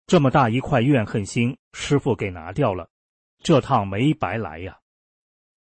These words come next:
像这样的事情不止一次，我们做的项目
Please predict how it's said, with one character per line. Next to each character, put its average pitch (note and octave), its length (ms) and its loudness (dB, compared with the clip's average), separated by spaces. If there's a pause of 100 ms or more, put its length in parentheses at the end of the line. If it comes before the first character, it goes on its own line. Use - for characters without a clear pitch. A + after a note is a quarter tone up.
(200)
像 D3+ 360 2
这 F3 100 2
样 D3+ 160 4
的 C3 140 2
事 C3+ 200 0
情 G#2+ 300 -4
不 B2+ 160 0
止 F#2 180 -10
一 F#2 160 -10
次， G#2+ 300 -8 (880)
我 B2 160 4
们 B2 180 0
做 C#3+ 160 4
的 A#2+ 80 2
项 B2 300 2
目 F#2 240 -4